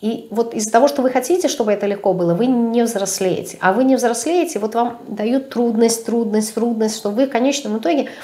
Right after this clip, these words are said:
осознали, что нужно взять ответственность, да, в данном случае за свои собственные желания и реализовывать их.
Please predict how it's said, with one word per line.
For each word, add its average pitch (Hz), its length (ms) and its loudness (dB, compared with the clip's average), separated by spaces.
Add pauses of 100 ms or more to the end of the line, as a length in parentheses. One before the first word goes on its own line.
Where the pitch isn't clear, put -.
(600)
осознали, 247 600 2
что - 180 -6
нужно 262 280 -4
взять 226 380 -4
ответственность, 214 1000 -4
да, 233 280 2 (340)
в - 40 -20
данном 233 220 0
случае 220 320 -8
за 202 100 -6
свои 202 180 -4
собственные 175 560 -4
желания 165 460 -4
и - 160 -4
реализовывать 208 760 0
их. 151 160 -18